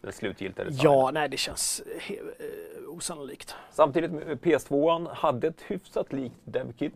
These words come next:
Speaker 1: Det såg ut som en P S två Slim med en extra Slim påklistrad.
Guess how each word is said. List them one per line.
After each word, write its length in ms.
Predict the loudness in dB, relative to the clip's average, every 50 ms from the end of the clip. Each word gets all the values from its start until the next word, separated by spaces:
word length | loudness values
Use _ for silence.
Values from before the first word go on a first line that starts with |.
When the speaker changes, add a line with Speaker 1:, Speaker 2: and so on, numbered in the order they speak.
| -10 -16 -14
Speaker 1:
Det 120 | -12 -8
såg 160 | -6 -2 -2
ut 160 | 0 0 -2
som 100 | -2 -4
en 60 | -8 -4
P 140 | -2 -2 -2
S 120 | -2 -4 -6
två 180 | -4 -2 -2 -2
Slim 680 | -2 -6 -6 -2 0 2 2 2 2 0 -2 -2 0 0
med 160 | 0 0 0
en 100 | 0 -2
extra 320 | -4 -6 -4 -2 -2 -2
Slim 260 | -2 0 0 0 0 0 -2 -4 -2
påklistrad. 640 | 0 0 0 0 -2 -10 -10 -10 -10 -10 -10 -10